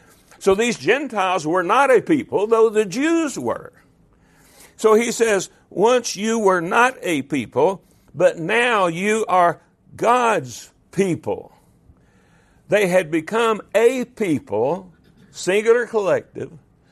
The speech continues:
through their acceptance of the gospel. When they allowed God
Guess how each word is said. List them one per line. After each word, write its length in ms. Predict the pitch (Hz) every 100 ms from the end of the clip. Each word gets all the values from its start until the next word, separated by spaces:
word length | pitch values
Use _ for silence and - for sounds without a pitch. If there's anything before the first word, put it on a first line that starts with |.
| _ _ _ -
through 360 | 196 214 220
their 540 | 196 185 165 151 147 - _ _ _ _ _ -
acceptance 1200 | 185 165 - - 262 247 - 110 131 - - - _ _ _ _ _
of 240 | - 185 156
the 120 | 180
gospel. 640 | 180 247 247 - - - - _ _ - - _ _ _ _ -
When 260 | 190 190
they 180 | 180 175
allowed 640 | 160 151 190 247 254 165
God 640 | 117 113 104 127 180 -